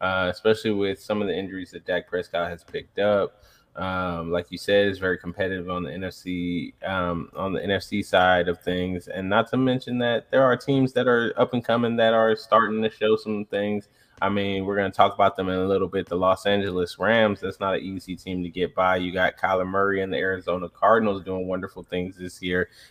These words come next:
and finally looking like they're hitting their stride. Uh, so definitely the N F C is not gonna be an easy cakewalk, but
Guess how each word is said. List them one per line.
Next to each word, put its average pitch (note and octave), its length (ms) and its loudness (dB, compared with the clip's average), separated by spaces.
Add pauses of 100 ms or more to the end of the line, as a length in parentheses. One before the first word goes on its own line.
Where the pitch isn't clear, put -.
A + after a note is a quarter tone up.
and G2+ 120 0
finally G2+ 380 6
looking G2 300 -2
like F#2 180 2
they're F#2+ 160 4
hitting F2+ 320 -2
their A2 220 4
stride. F#2 500 4 (380)
Uh, G2+ 340 8
so G#2+ 560 8 (800)
definitely F3+ 520 4
the C#3+ 140 0
N G#2+ 200 2
F C#3 160 4
C A#2+ 240 0
is G#2+ 120 -2
not A2 180 4
gonna G#2+ 180 0
be G2 240 -4
an F2 180 -4
easy A2 600 -2
cakewalk, B2+ 840 4
but G2+ 440 4